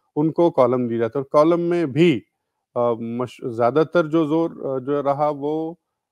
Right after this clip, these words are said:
अ, क्या कहेंगे कि तंज़ो मिज़ाह की तरफ रहा, फि-, फ़िकाहिया खा-, फ़िकाहिया मज़ामीन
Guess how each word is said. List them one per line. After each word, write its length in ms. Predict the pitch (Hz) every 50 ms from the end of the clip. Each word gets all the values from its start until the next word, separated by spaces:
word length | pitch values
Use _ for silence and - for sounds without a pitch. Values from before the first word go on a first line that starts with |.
| _ _ 127
अ, 40 | 123 123 123 123 127 127 123 120 120 120 120 123 _ _ _ _ _ _ _ _ _ _ _ _ _ _ _ _ _ _ _ _ _ _ _ _
क्या 120 | 131 131
कहेंगे 500 | 127 - 147 139 143 147 139 143 143 147
कि 140 | 143 - 156 143 127
तंज़ो 340 | - - 160 165 160 170 160
मिज़ाह 280 | 151 143 127 131 123
की 140 | 110 - 107
तरफ 260 | - - 113 107 107 -
रहा, 280 | 113 107 107 107 110 110
फि-, 340 | - _ _ - 127 123
फ़िकाहिया 540 | 110 - _ 131 117 143 135 139 143 143 135
खा-, 300 | 127 - - 123 123 120
फ़िकाहिया 520 | 113 _ - 117 - 131 131 131 139 143 135
मज़ामीन 540 | 127 117 113 120 117 120 123 123 123 123